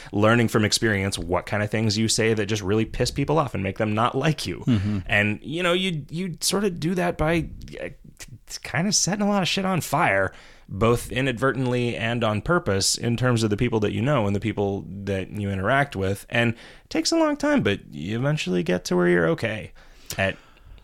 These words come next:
Speaker 1: you know.
Speaker 2: Um, my side of things on that is that for me, it's more about, um, not trying to speak or be a certain way that I perceive as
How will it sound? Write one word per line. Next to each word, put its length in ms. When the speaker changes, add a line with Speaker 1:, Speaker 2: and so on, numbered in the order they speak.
Speaker 1:
you 80
know. 200
Speaker 2:
Um, 560
my 320
side 360
of 120
things 580
on 200
that 380
is 300
that 400
for 240
me, 520
it's 260
more 220
about, 520
um, 420
not 420
trying 640
to 640
speak 480
or 120
be 320
a 80
certain 380
way 220
that 300
I 120
perceive 580
as 400